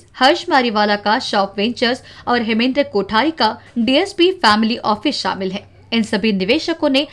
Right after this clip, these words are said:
SoftBank से हिस्सेदारी खरीदी है। दरअसल जापान की इन्वेस्टर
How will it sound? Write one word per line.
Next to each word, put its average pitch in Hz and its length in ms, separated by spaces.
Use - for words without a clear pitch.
SoftBank 262 600
से 240 280
हिस्सेदारी 214 540
खरीदी 190 380
है। 180 120
दरअसल 349 460
जापान 247 460
की 403 120
इन्वेस्टर 240 500